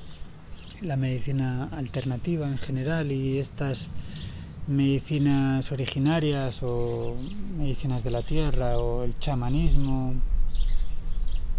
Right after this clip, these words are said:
como se quiera llamar, pues mi lectura es, mm, estoy tra-, estoy ley-, en ello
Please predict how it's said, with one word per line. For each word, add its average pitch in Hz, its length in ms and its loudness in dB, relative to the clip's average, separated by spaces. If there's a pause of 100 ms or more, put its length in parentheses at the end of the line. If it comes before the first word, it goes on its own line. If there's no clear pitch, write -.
(640)
como 135 200 0
se 123 840 0 (180)
quiera 143 160 0
llamar, 147 420 0 (320)
pues 139 920 0
mi 151 160 2
lectura 202 600 0
es, 202 880 0 (1700)
mm, 208 1080 -6 (920)
estoy 202 280 2
tra-, 202 320 0
estoy 202 240 2
ley-, 202 340 4 (160)
en 202 160 4
ello 143 320 6